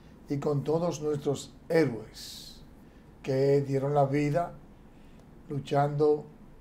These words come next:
por ser una, una patria libre e independiente. No cabe la menor duda de que Juan Pablo Duarte, por sus ideales, quería una patria buena para todos,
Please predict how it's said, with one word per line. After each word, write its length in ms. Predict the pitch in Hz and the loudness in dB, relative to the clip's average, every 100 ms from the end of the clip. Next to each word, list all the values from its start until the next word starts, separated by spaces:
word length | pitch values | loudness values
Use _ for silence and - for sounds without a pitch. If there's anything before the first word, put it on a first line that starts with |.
| - - | -20 -6
por 380 | 123 135 139 139 - | 0 0 0 -4 -10
ser 260 | - 135 | -2 0
una, 460 | 143 143 131 - - - - - - - - - - - - - - - - - 160 | 0 0 -2 -4 -8 -16 -20 -20 -20 -20 -20 -20 -20 -20 -20 -20 -20 -20 -20 -14 -2
una 280 | 147 143 - | 0 0 2
patria 360 | 151 147 147 | 0 0 -4
libre 480 | 131 151 160 165 - | -2 -2 -2 -4 -4
e 80 | 143 | -6
independiente. 640 | 120 127 113 113 104 107 - - - - - - - - - - | -6 -6 -6 -8 -10 -12 -18 -20 -20 -20 -20 -20 -20 -20 -20 -8
No 140 | 147 139 | -4 2
cabe 240 | 170 170 | 4 8
la 80 | 170 | 6
menor 360 | 165 165 170 165 | 4 2 2 2
duda 260 | 165 175 | 2 4
de 180 | 151 143 | 4 2
que 320 | 143 131 - - - - - - - - - - | 0 -4 -4 -10 -20 -20 -20 -20 -20 -20 -20 -6
Juan 180 | 139 135 | 0 2
Pablo 260 | 147 156 156 | 4 2 2
Duarte, 440 | 147 147 143 147 | 4 4 4 -2
por 260 | 139 135 117 | -6 -8 -10
sus 340 | - 123 - 147 | -8 -8 -8 -6
ideales, 680 | 131 127 147 147 135 - - - - | -4 0 2 2 -2 -8 -20 -20 -14
quería 200 | - 135 | -4 -4
una 280 | 147 156 143 | 0 -2 -2
patria 540 | 156 151 147 147 147 - - 139 135 | -2 -4 -2 -4 -6 -8 -16 -8 2
buena 440 | 156 196 190 - | 4 6 4 2
para 200 | 143 117 | 0 -2
todos, 520 | - 131 120 117 - | -6 -10 -8 -12 -18